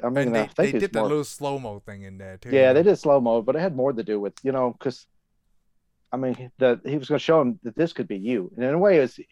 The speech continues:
Speaker 1: was gonna be him.
Speaker 2: Yeah, it was gonna be him,
Speaker 1: If
Speaker 2: yes.
Speaker 1: he goes, if he goes that way,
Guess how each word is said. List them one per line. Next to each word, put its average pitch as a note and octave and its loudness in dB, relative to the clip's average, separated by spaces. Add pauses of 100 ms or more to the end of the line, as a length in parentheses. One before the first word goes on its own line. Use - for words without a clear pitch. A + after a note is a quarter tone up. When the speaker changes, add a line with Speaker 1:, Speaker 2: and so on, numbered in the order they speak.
Speaker 1:
was B2 0
gonna G2 -12
be F2+ -16
him. - -20 (260)
Speaker 2:
Yeah, G#2+ -12
it G2+ -14
was G#2+ -14
gonna G2+ -14
be F2+ -18
him, F#2 -20
Speaker 1:
If - -4
Speaker 2:
yes. F2+ -20
Speaker 1:
he E3 2
goes, D3 2 (140)
if B2 -6
he E3 2
goes D#3 4
that D#3+ 4
way, A2+ 0